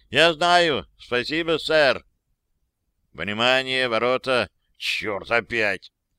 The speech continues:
Видно было хреново. Я пытался понять, как защищён забор. Есть ли полоса закопанных датчиков прямо перед ним? К дому не вела лэп.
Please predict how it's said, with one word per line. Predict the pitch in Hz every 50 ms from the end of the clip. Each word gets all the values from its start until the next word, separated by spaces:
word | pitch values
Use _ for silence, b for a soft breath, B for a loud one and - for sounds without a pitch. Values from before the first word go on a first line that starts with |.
| _ _ _ _ _ _ _ b b b b b
Видно | 92 127 135 131 113 123 120
было | 113 120 117 117 113
хреново. | - - 110 120 117 123 131 135 131 123 110 107 101 92 - _ _ _ _ _ _ _ -
Я | 101 117 120 123 120 117
пытался | 104 - 117 98 120 120 113 - 117 107
понять, | - 123 127 139 139 127 107 90 - -
как | 127 123 117 101
защищён | 90 113 110 - - 131 120 - - 135 131 117 110 98
забор. | 135 147 147 143 139 113 90 - - - _ _ _ _ _ _ _ _ _ _ _ _
Есть | - 117 139 151 - -
ли | 120 131
полоса | - - 120 120 117 110 - - 131 135 113
закопанных | 95 110 104 - 135 127 107 123 120 107 101 90 76
датчиков | 107 107 107 107 - - - - 113 92 104 110 -
прямо | - 107 110 107 107 104
перед | 95 104 104 104 104 90
ним? | 82 98 101 98 101 107 _ _ _ _ _ _ _ _ _ _ _ _ _
К | - 98 120
дому | 120 135 139 135 143
не | 143 143 147
вела | 147 151 147 139 123 120 120 120
лэп. | 117 117 117 117 117 120 -